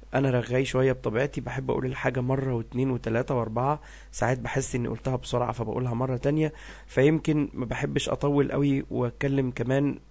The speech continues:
آه، عن حاجات خارجة عن الدرس كتير. بس انا بوعدكم انه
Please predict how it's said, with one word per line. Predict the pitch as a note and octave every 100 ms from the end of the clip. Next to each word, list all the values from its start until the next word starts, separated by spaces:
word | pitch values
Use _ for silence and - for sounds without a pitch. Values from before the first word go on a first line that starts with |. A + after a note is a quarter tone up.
| -
آه، | - - E2 -
عن | B2+
حاجات | B2 A2+ C3+
خارجة | - C3+ A#2+
عن | A#2
الدرس | A2 B2+ C3+ -
كتير. | - F2 - - - - - -
بس | C3 -
انا | D#3 D3+ -
بوعدكم | - A#2+ C#3+ - E3 D#3+ -
انه | C3 C3 B2+ B2+